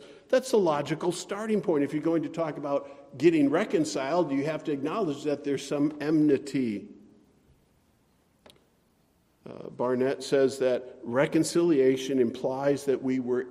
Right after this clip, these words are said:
alienated from God. Obviously. Alienation, he says, may be defined as the absence of trust and respect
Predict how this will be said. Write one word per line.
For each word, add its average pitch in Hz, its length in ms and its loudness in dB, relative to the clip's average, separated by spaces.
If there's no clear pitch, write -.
alienated 110 880 0
from 113 220 -8
God. 104 300 -10
Obviously. 185 580 -10
Alienation, 135 720 4
he 127 100 2
says, 131 300 0
may 135 160 4
be 131 160 0
defined 143 520 0
as 123 160 4
the 139 220 -4
absence 143 520 -2
of 127 120 -6
trust - 600 -4
and 120 160 -2
respect 131 680 -6